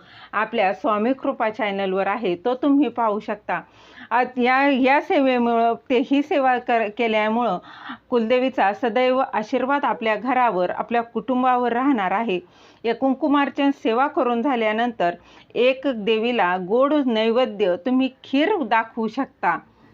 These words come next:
आणि त्यानंतर देवीला एक तांबूल म्हणजेच काय तर विड्याचं पान आणि सुपारी ठेवायचे आहे. अशा पद्धतीने आपल्या कुलदेवीचा मान सन्मान जो आहे तो करायचा आहे, सेवा करायची आहे.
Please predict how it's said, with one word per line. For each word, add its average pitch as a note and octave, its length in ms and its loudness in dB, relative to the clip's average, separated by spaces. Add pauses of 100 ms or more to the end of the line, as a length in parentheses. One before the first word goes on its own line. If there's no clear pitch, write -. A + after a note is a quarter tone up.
(120)
आणि A3+ 480 0
त्यानंतर C4 840 2
देवीला A3+ 680 0 (460)
एक C4+ 280 0
तांबूल B3 680 0
म्हणजेच B3+ 560 0
काय G#3 320 0
तर A3+ 160 2
विड्याचं A3 560 0
पान G#3+ 460 0
आणि A3+ 300 -2
सुपारी B3+ 580 0
ठेवायचे G3+ 520 -2
आहे. G#3 400 -2 (340)
अशा A#3 300 0
पद्धतीने A#3+ 880 -4
आपल्या G#3 460 -2
कुलदेवीचा A#3 920 -4
मान G3+ 420 -2
सन्मान A3 520 -4
जो A3 100 -2
आहे G3+ 360 -2
तो A#3+ 240 0
करायचा G#3 480 -2
आहे, G3 280 -2
सेवा A3 480 0
करायची A3 480 -2
आहे. G3+ 340 -2